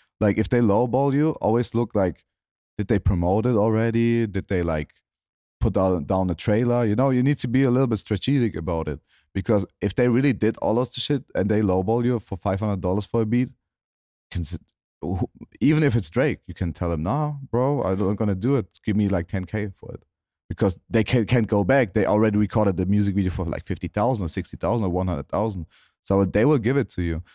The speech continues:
Especially when you're a small producer, just ask. You know what I mean? If they send you a contract and they, it says thousand, just say you want five thousand.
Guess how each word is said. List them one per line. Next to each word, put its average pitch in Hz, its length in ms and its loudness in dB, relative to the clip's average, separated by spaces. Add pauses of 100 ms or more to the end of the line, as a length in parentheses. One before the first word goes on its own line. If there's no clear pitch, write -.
(220)
Especially 131 380 2
when 123 140 4
you're 120 100 2
a - 20 2
small 98 260 0
producer, 104 420 -2
just 110 240 -2 (160)
ask. 104 320 -4 (400)
You 101 100 2
know 127 100 4
what 165 100 2
I 175 60 0
mean? 190 220 0 (260)
If 104 120 0
they 135 160 4
send 135 240 2
you 135 100 4
a 98 60 -2 (240)
contract 123 440 0 (180)
and 85 120 -4
they, 110 220 2
it 95 120 -4
says 104 200 0
thousand, 107 580 -2 (440)
just 95 100 -2
say 104 140 2
you 98 100 2
want 95 220 0
five 101 260 -4
thousand. 73 400 -8